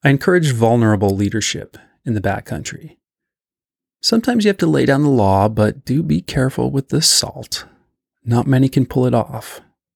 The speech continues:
and if you can't, it will make the situation worse. And I'll leave it at that for now.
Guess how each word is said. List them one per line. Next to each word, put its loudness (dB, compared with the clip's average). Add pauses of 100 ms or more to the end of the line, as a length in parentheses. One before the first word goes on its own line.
(120)
and 2
if -2
you 2
can't, 0 (840)
it 2
will 0
make 2
the 0
situation -2
worse. -6 (1500)
And 6
I'll 2
leave 0
it 6
at -4
that 0
for -2
now. -2